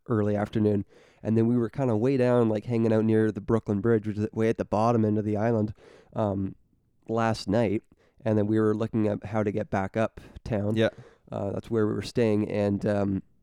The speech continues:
Speaker 1: I was just, we were gonna just take the subway again. But then I saw this big double-decker bus,
Speaker 2: Come
Speaker 1: like a
Speaker 2: on.
Speaker 1: tour, like one of these classic tour buses. And so I started talking to the guy,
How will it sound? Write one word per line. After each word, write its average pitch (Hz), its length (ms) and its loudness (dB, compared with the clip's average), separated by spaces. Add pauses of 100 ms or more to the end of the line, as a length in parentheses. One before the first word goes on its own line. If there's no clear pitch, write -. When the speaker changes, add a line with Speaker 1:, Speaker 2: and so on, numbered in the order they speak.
(280)
Speaker 1:
I 110 100 0
was 104 160 0
just, - 220 -6
we 107 120 -2
were 104 120 -2
gonna 101 160 0
just 98 200 -4
take - 140 -8
the 104 60 -4
subway 104 460 -2
again. 101 260 -2 (280)
But 113 120 0
then 107 100 2
I 104 80 0
saw 110 180 -2
this 104 180 0
big 101 500 -2
double-decker 98 580 -4
bus, 117 300 0
Speaker 2:
Come 92 100 -2
Speaker 1:
like 123 120 -2
a 151 100 -2
Speaker 2:
on. 104 80 -2
Speaker 1:
tour, 135 160 2
like 110 260 -6
one 123 140 0
of 113 60 4
these 104 100 -4
classic 107 560 -12
tour 127 240 -2
buses. 113 220 -4
And 117 140 -2
so 117 140 -2
I 110 160 -4
started 113 300 -4
talking 120 260 -2
to 113 60 2
the 117 40 0
guy, 107 220 -4